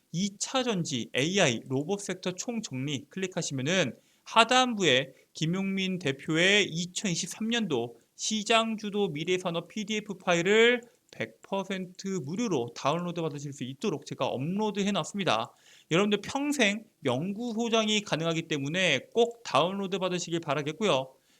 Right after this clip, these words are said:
이 밖에도 여러분들께서 즐기실 수 있는 컨텐츠들이 있습니다.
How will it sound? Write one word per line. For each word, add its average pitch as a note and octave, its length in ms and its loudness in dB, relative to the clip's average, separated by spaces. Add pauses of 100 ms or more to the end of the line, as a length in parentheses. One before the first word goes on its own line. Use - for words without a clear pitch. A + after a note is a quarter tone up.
(100)
이 A3+ 200 2
밖에도 E3 920 4
여러분들께서 F#3+ 920 0
즐기실 F3 500 -4
수 F3+ 100 -6
있는 D3 180 -6
컨텐츠들이 E3 640 -6
있습니다. C3+ 480 -6